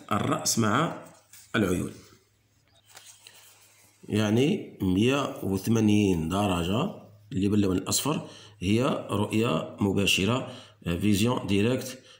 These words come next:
يعني ترى بالعين المجردة أو عن طريق تحريك الرأس. أما بالنسبة،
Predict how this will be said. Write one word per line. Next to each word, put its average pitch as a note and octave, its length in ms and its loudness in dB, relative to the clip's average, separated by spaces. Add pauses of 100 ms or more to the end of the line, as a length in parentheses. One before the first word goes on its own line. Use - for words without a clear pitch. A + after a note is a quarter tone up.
يعني G#2 220 0
ترى F#2+ 280 -2
بالعين A#2 680 0
المجردة G2+ 600 0
أو A2 380 0
عن G#2 400 2
طريق G2 500 0 (340)
تحريك B2 520 0 (340)
الرأس. G#2 360 -4 (340)
أما D3+ 720 2
بالنسبة، A2 500 2